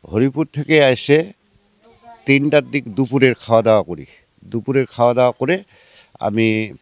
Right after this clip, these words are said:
পল্লী বিদ্যুৎ, আমার দোকান আছে, ওই দোকানে যাই।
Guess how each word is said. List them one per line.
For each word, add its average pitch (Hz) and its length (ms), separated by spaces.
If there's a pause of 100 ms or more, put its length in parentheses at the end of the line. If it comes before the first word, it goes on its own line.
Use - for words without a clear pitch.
পল্লী 131 260
বিদ্যুৎ, 131 360
আমার 110 240
দোকান 117 260
আছে, 110 260
ওই 131 140
দোকানে 104 360
যাই। 76 180